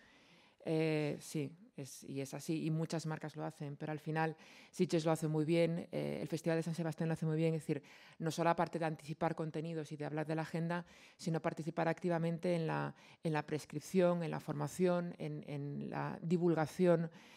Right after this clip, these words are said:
en esa parte de, de amor por el séptimo arte, que es lo que alimenta y lo que al final hace que la gente quiera participar y que le interese lo que le tengas que decir. Y sobre todo, que se fíen lo suficiente de tu criterio como para comprarse un abono para ir a un festival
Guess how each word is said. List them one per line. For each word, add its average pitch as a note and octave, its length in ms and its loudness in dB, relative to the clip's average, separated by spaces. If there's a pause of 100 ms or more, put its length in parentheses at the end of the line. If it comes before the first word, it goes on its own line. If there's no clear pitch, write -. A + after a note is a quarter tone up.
(180)
en D#3 180 2
esa E3+ 300 2
parte F3 340 4
de, D#3 420 2
de D3 520 0
amor E3 540 4
por D3 220 -6
el C#3+ 160 -8
séptimo E3+ 480 2
arte, E3 360 -2 (380)
que - 80 -4
es D#3 80 -2
lo E3 120 2
que E3+ 120 0
alimenta D#3 480 0
y D3 60 -2
lo C#3+ 120 -2
que D3+ 80 -2
al C#3 60 -4
final D#3 460 -2
hace E3 240 -4
que D#3 100 -2
la D#3 80 0
gente D#3 280 -4
quiera D#3 360 0 (160)
participar D#3+ 580 -2
y E3 40 2
que E3 120 0
le D#3+ 60 0
interese D#3 400 -2
lo D#3+ 80 -2
que D#3+ 80 -6
le D#3 80 -4
tengas D#3+ 240 -4
que D#3 100 -2
decir. E3+ 280 0
Y F3 60 -2
sobre E3 220 8
todo, G#3 380 6 (720)
que E3+ 100 -6
se D#3+ 120 -4
fíen F#3+ 200 4
lo G3+ 60 4
suficiente F3+ 420 0
de E3+ 60 2
tu E3 100 -6
criterio E3 320 -2
como E3+ 200 -8
para D#3 180 -4
comprarse D#3 520 -6
un D#3 60 -6
abono D#3 300 0
para D3 160 -2
ir D3 60 -2
a - 20 -2
un C#3+ 80 -4
festival D#3 580 -2